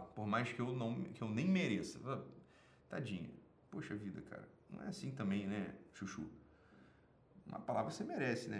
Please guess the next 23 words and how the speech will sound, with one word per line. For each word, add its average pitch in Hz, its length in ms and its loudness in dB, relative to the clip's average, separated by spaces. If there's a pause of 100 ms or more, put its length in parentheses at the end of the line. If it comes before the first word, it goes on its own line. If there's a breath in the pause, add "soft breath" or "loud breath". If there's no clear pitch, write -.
gente? 95 240 -4
Pô, 98 220 -6
porra, 113 340 -4
tadinha, 135 480 0
tá 90 100 -2
vendo? 131 140 0
A 107 60 2
mulher 107 160 0
é 151 40 0
totalmente 156 520 0
fodida. 143 520 -2 (160)
Eu 107 80 0
acho 117 160 2
que 156 60 -2
não 147 80 4
merece 147 240 4
nem 147 80 4
uma 185 100 2
palavra. 135 640 8
Olha 151 160 2
só 170 160 2
que 156 120 -4
coisa. 101 340 0